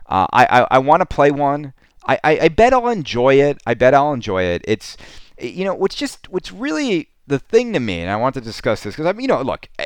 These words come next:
we're in the summertime, people. There's not a lot of news, so I'm not, I, <laughs> there's not so much I can dig up or manufacture to entertain you, but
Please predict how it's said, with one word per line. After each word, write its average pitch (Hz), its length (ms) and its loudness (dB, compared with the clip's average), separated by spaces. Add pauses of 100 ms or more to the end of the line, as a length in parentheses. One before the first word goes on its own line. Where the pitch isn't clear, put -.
we're 196 240 4
in 269 60 0
the 175 80 -2
summertime, 117 480 -2
people. 101 200 -8
There's 101 200 -6
not 123 260 2
a 127 60 8
lot 120 180 6
of 113 60 -2
news, 107 240 -8
so 107 80 -6
I'm 104 100 -6
not, 113 240 -2
I, 110 160 -2
<laughs> 113 100 4
there's 175 240 2 (140)
not 208 180 2
so 180 280 -2
much 165 260 2
I 135 60 2
can 123 160 -4
dig 127 320 4
up 127 260 4 (380)
or 127 140 2
manufacture 123 920 0 (360)
to 135 140 4
entertain 165 520 2
you, 147 160 0
but 131 180 4